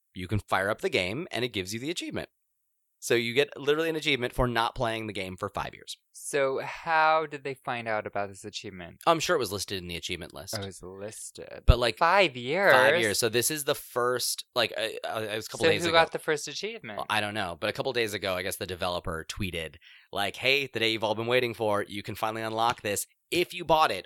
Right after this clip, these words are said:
Speaker 1: on day one and played it on day one and never again, you can unlock that achievement now." So now I wanna look back and see
Speaker 2: When was the last time you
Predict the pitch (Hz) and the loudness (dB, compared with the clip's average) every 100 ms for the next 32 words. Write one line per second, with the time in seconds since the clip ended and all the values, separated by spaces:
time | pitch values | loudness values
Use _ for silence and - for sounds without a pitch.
0 | - 110 110 120 135 131 107 98 92 90 | -4 -4 0 0 0 0 -2 -4 -8 -8
1 | 113 123 120 135 131 127 120 107 - 101 | -6 -4 -4 -2 -2 -2 -2 -2 -6 -8
2 | 98 95 110 113 120 117 92 85 - _ | -4 -2 0 2 4 2 0 -8 -16 _
3 | _ _ _ _ _ 110 113 113 110 107 | _ _ _ _ _ -8 -4 -2 -2 0
4 | 104 104 107 120 90 53 - _ _ _ | -2 -2 -4 -4 -6 -8 -14 _ _ _
5 | _ _ _ - - 120 123 139 135 143 | _ _ _ -16 -10 0 2 2 2 -2
6 | 104 95 - 110 98 - 104 - 110 98 | -2 -4 -6 -4 -6 -8 -6 -4 -4 -6
7 | 92 - _ _ 95 110 104 107 101 - | -8 -12 _ _ -14 -12 -8 -6 -6 -6
8 | 113 101 101 | -12 -12 -16